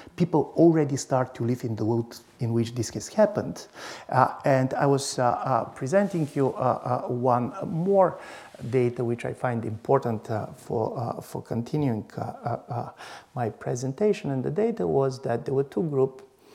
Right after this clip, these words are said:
uh, of white Americans. This was a comparable samples. And one of them was given to read the official predictions of the American Census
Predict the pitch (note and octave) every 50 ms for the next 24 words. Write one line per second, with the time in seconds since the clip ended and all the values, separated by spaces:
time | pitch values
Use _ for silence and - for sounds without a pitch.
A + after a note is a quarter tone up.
0 | - - - - _ - - C3 B2 B2 - - - - B2+ A#2 - - - C3
1 | C3 C3 C3 B2+ B2 - - - - - - C3+ C3 C3 A#2 A2 G#2 - - -
2 | - - - - - - _ _ _ _ _ _ _ _ _ _ - - - -
3 | - _ _ _ - D3 D3 C#3+ - C#3+ B2+ C3+ - - D3+ C#3+ C3+ F3+ F#3 E3+
4 | D3 C#3+ D3 C#3+ - - C#3+ C3 A#2 A#2 B2 B2 - - - - - - _ _
5 | _ _ _ _ _ - - - - - - D#3+ C3+ C#3 - F#3 G3+ G#3 F#3+ E3
6 | C3 A2+ A#2 B2 C#3 - - - - - C3 C#3 C#3 C3+ C#3+ C3 D3+ E3+ D#3 D#3
7 | D3+ C#3+ C#3+ - C3+ B2+ C3 B2+ A2 A#2 - - - - - - _ _ _ _
8 | - - - _ - A2+ A2 B2+ B2 - - F3 E3 - A#2+ A2+ C3 E3+ E3+ -
9 | - - _ _ - - - _ _ _ - - A#2+ A#2 D3 D3+ - - - -
10 | - D#3 - - - - - - - C#3+ B2+ B2 A#2+ C3 C3 C#3 C3+ C3+ B2+ -
11 | B2 A#2+ A#2 - C#3+ C3 C3 B2+ - A#2+ D#3+ E3 - - - -